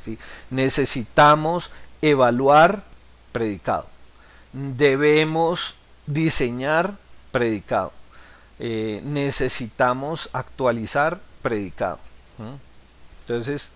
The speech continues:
ejemplos. Debemos buscar una diferencia de marca en cada uno de nuestros productos. Necesitamos garantizar el abastecimiento pres-, permanente de nuestra materia prima. Debemos mejorar significativamente el perfil de nuestro equipo comercial. Necesitamos desarrollar una infraestructura de distribución adecuada.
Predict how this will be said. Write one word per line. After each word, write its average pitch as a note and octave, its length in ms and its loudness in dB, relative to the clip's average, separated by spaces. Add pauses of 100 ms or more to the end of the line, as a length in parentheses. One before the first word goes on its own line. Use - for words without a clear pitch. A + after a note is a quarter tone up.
(540)
ejemplos. B2+ 500 -6
Debemos C3+ 400 -2
buscar C3+ 360 -2
una C#3+ 160 -8
diferencia C3 480 -6
de B2+ 80 -6
marca B2 380 -4
en C3+ 100 -6
cada A#2 180 -4
uno A#2 180 -10
de A#2+ 60 -10
nuestros A2+ 280 -12
productos. C3 460 -12
Necesitamos A2+ 840 -8
garantizar C3 540 -6
el B2 100 -6
abastecimiento A2+ 760 -4
pres-, A2+ 360 -8
permanente G2+ 520 -8
de A#2+ 60 -8
nuestra A2 260 -8
materia F#2+ 400 -10
prima. A#2+ 280 -10 (300)
Debemos C3 680 4
mejorar A#2+ 440 -2
significativamente A#2 1000 -6
el C3+ 80 -6
perfil G#2 360 -4
de A2 120 -6
nuestro A#2 260 -8
equipo - 280 -10
comercial. G#2+ 560 -6 (280)
Necesitamos B2+ 1040 0
desarrollar A2 560 0
una A#2+ 120 -8
infraestructura A2+ 720 -6
de A2+ 80 -2
distribución G2 480 -8
adecuada. G2+ 460 -2